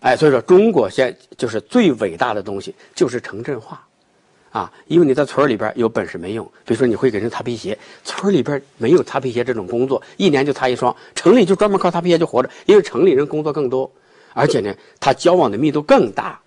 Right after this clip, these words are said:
交易的密度更大，财富创造的速度就更快。所以说呢，中国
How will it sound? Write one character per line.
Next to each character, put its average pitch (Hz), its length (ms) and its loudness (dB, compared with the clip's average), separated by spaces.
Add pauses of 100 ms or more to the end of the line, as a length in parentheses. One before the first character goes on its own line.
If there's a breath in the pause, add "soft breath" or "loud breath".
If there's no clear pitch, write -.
(160)
交 196 220 4
易 196 80 -4
的 156 80 -2
密 175 100 4
度 185 100 2
更 240 220 0
大， - 160 -14
财 - 180 -4
富 120 120 -6
创 117 180 -6
造 117 100 -6
的 104 200 -14
速 - 200 -8
度 117 120 -8
就 123 100 -8
更 123 140 -4
快。 - 260 -6 (340 loud breath)
所 135 160 4
以 127 60 6
说 110 100 -4
呢， 98 120 -8 (420 soft breath)
中 143 180 4
国 120 220 2